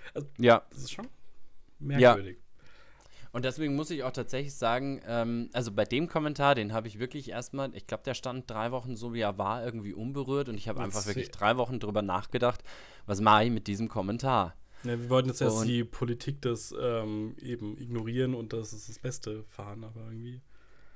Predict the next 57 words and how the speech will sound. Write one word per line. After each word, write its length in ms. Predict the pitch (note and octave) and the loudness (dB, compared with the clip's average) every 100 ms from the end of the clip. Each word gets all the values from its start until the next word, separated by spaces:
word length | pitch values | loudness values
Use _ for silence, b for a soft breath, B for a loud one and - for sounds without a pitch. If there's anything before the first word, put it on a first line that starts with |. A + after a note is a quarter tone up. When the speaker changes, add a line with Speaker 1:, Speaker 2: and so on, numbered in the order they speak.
| b b b b - G#2 | b b b b -12 -6
Speaker 2:
Genau, 340 | B2+ B2 G#2+ G2 | 2 4 6 6
aber 160 | G#2+ A2 | 4 4
dann 160 | B2+ B2+ | 6 6
letztlich 400 | C3+ - C#3+ C3 | 4 4 2 2
haben 120 | A#2+ | 2
wir 40 | |
uns 160 | A#2+ A#2 | 0 -2
irgendwie 320 | G#2+ C3 C3+ | -4 -2 -2
dazu 300 | A#2+ G#2+ A#2+ | -2 -2 -2
entschieden, 300 | A2+ G#2+ A#2+ | -2 -2 -2
oder 200 | G#2 G#2+ | -2 0
ich 140 | C3 F3+ | 2 2
habe 100 | - | 0
mich 140 | A#2+ | -2
dann 160 | A#2 A2 | -2 0
irgendwie, 480 | A#2+ A#2+ A2+ A2+ | -2 0 0 0
das 180 | A2 G2+ | -2 0
war 100 | G#2+ | 2
dann 300 | A2+ A2+ A2+ | 4 2 0
relativ 480 | - A2 B2 B2 G#2+ | -2 2 4 2 -2
kurz 280 | - B2 B2+ | 2 2 2
entschlossen. 420 | G2+ - G2 G2 | -2 -2 -2 -2
Ich 80 | E2+ | -6
glaub, 160 | - G#2 | -4 -4
ich 100 | A2+ | -2
habe 100 | - | -2
das 160 | G#2+ | -2
mit 140 | G#2 G2 | -4 -2
dir 120 | G#2+ | 0
gar 140 | G#2 | 0
nicht, 420 | G2+ G2 - - - D2 | 0 -2 -4 -8 -8 -4
Speaker 1:
Nö. 140 | C3 C3+ | 2 6
Speaker 2:
gar 100 | C#3 | 6
nicht 160 | - | 4
lange 300 | G2+ G2+ G2+ | 0 0 0
abgesprochen, 640 | G#2 - A#2 - G#2+ A#2 G2 | -2 -2 -4 0 0 0 -2
aber 160 | G#2 | -2
ich 160 | G#2 - | -4 -6
bin 140 | G#2+ | -2
dann 120 | G#2+ | 0
einfach 300 | G#2 G#2 G#2+ | 2 0 0
hergegangen 440 | G2 G2 G#2 G#2 G#2 | 0 0 0 0 0
und 120 | G2 | 0
habe 100 | G2+ | 0
diesen 220 | G#2 G2 | 2 2
Kommentar 420 | - G2 F#2+ F#2+ | 0 0 0 2
gelöscht. 440 | F#2 E2+ G2+ - - B B B | 2 2 0 -2 -6 B B B
Und 160 | A#2+ | 6
dann 160 | C3 F3 | 8 10
war 80 | F#3 | 8
die 120 | F#3+ | 8
Sache 260 | F3+ E3 | 4 4
aber 160 | D#3 D#3 | 2 2
für 100 | D#3+ | 2
mich 180 | D3+ C3+ | 0 2
auch 140 | C3 | 0
gegessen. 520 | - - G2 - C#2+ | 0 0 2 0 -4